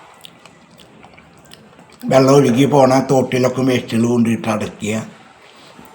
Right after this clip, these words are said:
അതുപോലെ കടലമ്മ, കടലമ്മയ്ക്ക് നമ്മൾ എന്ത് കൊടുത്താലും അത് തിരിച്ചു തരും നമുക്ക്.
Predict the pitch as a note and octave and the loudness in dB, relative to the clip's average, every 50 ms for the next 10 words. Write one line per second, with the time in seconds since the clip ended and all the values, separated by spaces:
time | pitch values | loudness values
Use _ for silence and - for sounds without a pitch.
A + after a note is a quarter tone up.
0 | - - - - - - - - - - - - - - D#3 C#3 D3+ D#3 D3+ - | -20 -20 -20 -20 -18 -18 -18 -18 -20 -20 -20 -10 -4 -2 0 2 2 2 0 2
1 | - D3+ D3 C#3+ D3 C#3+ C#3+ C#3 C3+ C3 A#2 G#2+ - - - - - - - - | 2 2 4 4 4 4 4 4 2 2 0 -2 -4 -8 -12 -20 -20 -20 -20 -20
2 | - - - - - - C#3+ C3+ D3 D3+ D3+ D3+ D3+ C#3+ - F3 E3+ E3+ D#3+ D3+ | -20 -20 -20 -12 -6 -2 0 2 2 4 4 4 4 4 4 4 4 4 4 4
3 | D3 D3+ D3 C#3 C3 - D3 D#3 D#3 - - - G#3 A#3+ - - - - - D3+ | 4 2 2 2 2 2 4 4 2 2 2 0 0 0 0 0 0 -2 -2 -2
4 | C3 A#2 - - - B2 A2+ B2 A2+ A2+ F#2 F#2 F#2+ F#2+ F#2+ F2+ - - | -2 -2 -4 -6 -6 -4 -2 -2 -4 -4 -6 -8 -10 -10 -12 -12 -14 -16